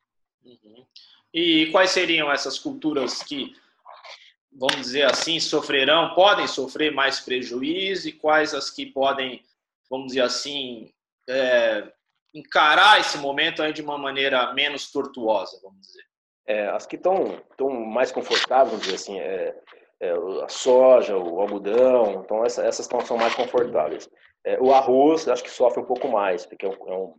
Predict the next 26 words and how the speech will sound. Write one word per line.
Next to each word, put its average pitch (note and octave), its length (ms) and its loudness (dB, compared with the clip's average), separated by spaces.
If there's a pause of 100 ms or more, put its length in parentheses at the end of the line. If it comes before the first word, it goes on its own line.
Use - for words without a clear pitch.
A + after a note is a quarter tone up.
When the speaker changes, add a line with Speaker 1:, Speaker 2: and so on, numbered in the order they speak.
(380)
Speaker 2:
é G2 40 -18
vendido G#2 360 -12
no A2+ 140 -4
mercado G#2+ 400 2
interno, F#2+ 500 -4
né? G2+ 220 -8 (560)
É, G2 140 -4
o G#2+ 40 -8
caso D#3 240 2
da - 160 4
cana E3+ 300 2
é C3 40 4
outra D#3 240 0
história, A#2 540 0
né? G2+ 280 -4
Não F#2+ 180 -14
vamos G#2+ 260 -4
nem B2 100 -4
entrar A#2+ 240 -2
no A2+ 100 -4
caso G#2 200 -4
da G2 100 -4
cana, A#2+ 280 -4
porque A2 280 -10
é G#2+ 60 -2
outra, A#2 340 -4